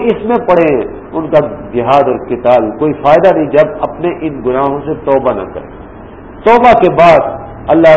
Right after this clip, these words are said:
رب العزت ہر گندے سے گندے آدمی کی اصلاح فرما دیتا ہے اور اسے قبول فرماتا، فرماتا ہے، بلکہ اس کی برائیاں بھی نیکیوں میں بدل جاتی ہیں۔ تو اس وقت سب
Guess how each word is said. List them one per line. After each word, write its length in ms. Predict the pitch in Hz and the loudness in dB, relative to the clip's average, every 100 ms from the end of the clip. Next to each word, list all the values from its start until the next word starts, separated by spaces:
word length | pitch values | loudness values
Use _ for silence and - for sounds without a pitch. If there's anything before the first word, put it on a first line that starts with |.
| 151 | 4
رب 160 | 131 | 0
العزت 600 | 139 131 160 139 131 - - - - - - | -4 -2 -4 -4 -4 -4 -10 -18 -18 -16 -2
ہر 280 | 185 180 143 - - - - - | 4 4 2 -2 -10 -16 -4 2
گندے 280 | 226 226 226 - | 4 4 2 2
سے 80 | 165 | 0
گندے 280 | 151 143 143 | -2 0 2
آدمی 280 | 127 123 123 | 2 0 -6
کی 140 | 120 | -8
اصلاح 400 | 117 - 123 117 | -10 -2 0 0
فرما 280 | 113 107 117 120 | -4 -6 -2 0
دیتا 200 | 104 101 | -2 -2
ہے 100 | 107 | -2
اور 80 | 104 | -2
اسے 140 | - | -6
قبول 340 | 113 117 135 143 | -6 -4 -2 -2
فرماتا، 580 | 117 113 110 110 123 | -2 -4 -4 -2 -2
فرماتا 500 | 104 110 120 131 143 | 0 -4 0 0 2
ہے، 100 | 156 | 2
بلکہ 240 | 131 127 135 | 2 0 2
اس 200 | 147 147 | 0 0
کی 100 | - - - - - - - | -4 -4 -6 -16 -18 -20 -4
برائیاں 440 | 143 170 165 165 151 | 2 4 6 4 2
بھی 80 | 135 | 0
نیکیوں 460 | 127 123 120 110 | 0 -2 -2 -4
میں 40 | 104 | -4
بدل 160 | 101 95 | -4 -2
جاتی 300 | 95 90 - | -4 -6 -10
ہیں۔ 460 | 90 - - - - | -16 -16 -18 -18 -4
تو 100 | 143 | 2
اس 220 | 208 202 202 | 2 2 2
وقت 260 | 208 196 - | 2 2 2
سب 160 | 226 | 2